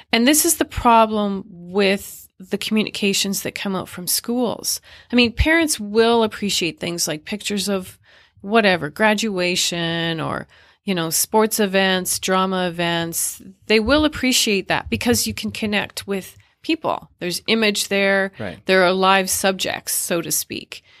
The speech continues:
Speaker 1: right? Reading text and information doesn't engage you. But you're so right. I mean, parents they feel something when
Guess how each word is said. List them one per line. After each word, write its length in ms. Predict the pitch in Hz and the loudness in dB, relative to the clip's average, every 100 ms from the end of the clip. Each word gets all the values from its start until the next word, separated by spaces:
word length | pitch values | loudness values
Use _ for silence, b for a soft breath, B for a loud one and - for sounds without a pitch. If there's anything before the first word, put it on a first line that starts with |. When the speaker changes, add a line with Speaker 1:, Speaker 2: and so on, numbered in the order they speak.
| b | b
Speaker 1:
right? 440 | 180 185 214 254 - - - | 0 2 2 0 -4 -14 -14
Reading 520 | 175 196 240 302 311 | -6 0 4 4 4
text 720 | 302 - - 277 - - - - | 0 0 0 0 -4 -8 -8 -6
and 140 | 202 | -6
information 960 | - 196 - 196 180 165 - 220 226 240 B B B - _ | -4 -6 -4 -4 -4 -4 -4 -4 -6 -8 B B B -20 _
doesn't 320 | - 220 240 | 2 4 4
engage 480 | 220 190 170 - - | 0 0 -2 -4 -6
you. 240 | - - - _ b b _ | -8 -12 -20 _ b b _
But 140 | - 254 | 0 2
you're 120 | 269 | 2
so 340 | 254 - 339 294 | 2 2 2 2
right. 360 | 254 277 - - | 2 2 -2 -4
I 60 | 208 | -4
mean, 260 | 208 202 - - | -2 -4 -10 -4
parents 840 | - 233 240 254 254 - - - _ _ _ _ _ _ _ _ _ _ _ _ _ _ 196 | 0 2 2 2 -2 -2 -4 -6 _ _ _ _ _ _ _ _ _ _ _ _ _ _ -2
they 140 | 220 | -2
feel 720 | 214 - 262 302 302 294 269 - _ _ - | -2 -4 0 4 4 2 -2 -10 _ _ -6
something 800 | - - 247 233 254 240 226 208 | -2 2 2 2 0 0 -2 -4
when 560 | 214 214 208 208 208 | 0 2 2 0 -4